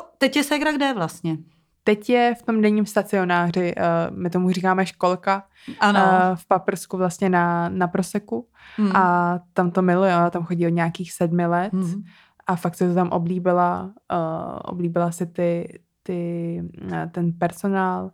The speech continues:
Speaker 1: Hmm.
Speaker 2: a, a tak, takže ona, když tam nejde, tak je fakt jako smutná, brečí.
Speaker 1: Hmm. Já vím, že ona teď má na starosti, jí má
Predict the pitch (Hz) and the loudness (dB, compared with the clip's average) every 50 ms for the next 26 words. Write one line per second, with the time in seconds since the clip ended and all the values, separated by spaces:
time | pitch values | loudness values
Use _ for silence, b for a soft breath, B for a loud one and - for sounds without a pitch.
0 | B B 214 202 196 185 180 190 196 - - - 175 175 175 175 170 175 175 175 | B B -2 -2 -2 -2 -4 -8 -12 -16 -8 -6 -4 -2 -2 -2 -4 -4 -6 -6
1 | 175 175 175 _ _ _ _ _ - - 185 180 185 185 226 233 - - 190 180 | -8 -10 -12 _ _ _ _ _ -6 -6 -4 0 0 0 0 0 -2 -4 -2 -2
2 | 170 180 180 185 180 180 180 180 180 175 - 190 180 180 175 175 175 175 175 175 | 0 0 2 2 4 2 2 2 0 0 0 0 2 2 4 4 4 2 2 0
3 | 180 175 170 180 170 - 185 175 175 170 - 175 - - 180 170 170 - 180 175 | -2 -4 -4 -4 -4 -2 -2 -2 -2 -2 -4 -6 -4 -2 -2 -2 -2 0 2 2
4 | 170 175 185 190 202 196 - 196 185 175 165 160 165 170 - _ B B B B | 4 4 2 2 0 -2 -4 -6 -4 -4 -4 -6 -10 -12 -14 _ B B B B
5 | B B 202 196 202 208 202 208 202 208 202 202 202 202 214 208 208 - 202 208 | B B -2 2 2 4 2 4 2 2 2 0 0 0 -4 -6 -2 0 2 4
6 | 202 208 202 185 180 - - - - 202 202 202 196 - _ - 226 214 208 208 | 4 4 4 2 0 -4 -8 -2 -2 0 0 -2 -4 -6 _ -2 -2 0 2 2
7 | 208 208 220 220 214 214 202 202 190 185 180 175 165 | 2 4 4 6 6 6 6 4 4 2 0 -4 -6